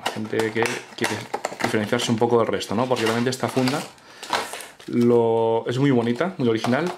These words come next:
pero el punto negativo son las huellas, ¿no? Como ya sabéis, todas las tapas metálicas, a poco que pongamos los, los dedos,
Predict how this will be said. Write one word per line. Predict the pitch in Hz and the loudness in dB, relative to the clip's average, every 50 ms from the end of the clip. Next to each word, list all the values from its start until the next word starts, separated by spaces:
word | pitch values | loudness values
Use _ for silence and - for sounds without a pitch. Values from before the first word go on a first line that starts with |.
| - - _ _ _ | -12 -20 _ _ _
pero | - 131 131 135 143 151 147 - - | 2 2 4 4 2 0 -4 -6 -4
el | 117 107 | -4 -4
punto | 110 120 120 120 117 123 | 0 2 2 2 4 4
negativo | 120 113 113 113 131 143 139 147 156 165 160 | 2 2 2 2 2 2 4 4 2 2 0
son | - - - 135 143 156 170 - - _ _ _ _ _ _ _ | -2 0 2 2 2 0 -4 -8 -12 _ _ _ _ _ _ _
las | - 110 107 - | -4 -4 -2 0
huellas, | 113 98 87 87 87 - | 0 0 0 -2 -4 -2
¿no? | 127 151 196 - - _ _ _ _ _ _ _ _ _ _ _ _ _ _ _ - | -2 -4 -4 -4 -10 _ _ _ _ _ _ _ _ _ _ _ _ _ _ _ -10
Como | - 104 101 | -6 -4 0
ya | 107 110 | 0 0
sabéis, | - - 110 113 127 139 - | 2 2 2 2 2 0 2
todas | - 117 107 | 2 2 2
las | 104 - | 2 0
tapas | - 110 107 - - | -2 -2 -2 -2 -2
metálicas, | 113 110 120 123 131 131 147 147 143 143 | -2 0 0 -2 0 0 0 0 0 -2
a | - 107 | -4 -2
poco | - 110 110 104 104 | 0 0 0 0 0
que | 110 104 104 104 101 98 98 98 95 95 101 120 127 - - | 0 0 2 2 2 2 2 0 0 -2 -4 -8 -14 -12 -8
pongamos | - 107 104 101 104 101 | -4 -4 -2 0 0 0
los, | 98 95 95 - - | 0 -2 -2 -4 -6
los | 113 101 98 110 | -4 -4 0 2
dedos, | 127 127 131 143 151 147 - | 2 2 4 2 0 -2 -6